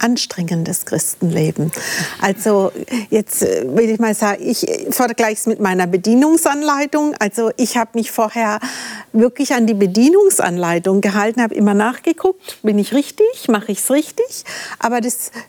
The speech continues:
das ist ein anstrengendes Leben. Ja, während wenn ich, wenn das, was Gott hier sagt, er wird mein Herz beschneiden, heißt, er verändert mich von hin-, von innen raus. Das heißt, ich brauch nicht immer die Bedienungsanleitung,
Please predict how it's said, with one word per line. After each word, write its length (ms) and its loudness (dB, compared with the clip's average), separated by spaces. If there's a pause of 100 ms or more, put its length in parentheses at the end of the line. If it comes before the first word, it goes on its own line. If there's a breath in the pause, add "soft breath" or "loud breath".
das 160 0
ist 140 4
ein 60 4
anstrengendes 840 2
Leben. 400 2 (300 loud breath)
Ja, 200 2
während 440 0
wenn 180 4
ich, 240 0
wenn 320 2
das, 240 0
was 220 -2 (120)
Gott 240 -2
hier 220 2
sagt, 340 -4
er 160 0
wird 300 0
mein 220 2
Herz 340 -2
beschneiden, 680 -2 (320 loud breath)
heißt, 320 0
er 120 0
verändert 540 0
mich 180 0
von 160 0
hin-, 240 4 (160)
von 220 0
innen 160 4 (260)
raus. 280 0 (320 loud breath)
Das 180 0
heißt, 160 0
ich 120 -6
brauch 320 0
nicht 200 -18
immer 240 4
die 140 -2
Bedienungsanleitung, 1400 2